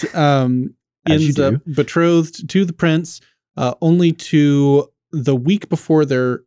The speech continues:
Speaker 2: they are set to be married,
Speaker 1: Mm-hmm.
Speaker 2: she is kidnapped by mercenaries.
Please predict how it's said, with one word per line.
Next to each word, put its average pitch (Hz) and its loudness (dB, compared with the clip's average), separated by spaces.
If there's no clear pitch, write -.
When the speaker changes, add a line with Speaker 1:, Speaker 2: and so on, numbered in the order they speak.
Speaker 2:
they 127 -2
are 127 -4
set - -4
to - -6
be 123 -2
married, 143 0
Speaker 1:
Mm-hmm. 95 -6
Speaker 2:
she 147 -4
is 135 0
kidnapped 123 -4
by 120 -2
mercenaries. - -6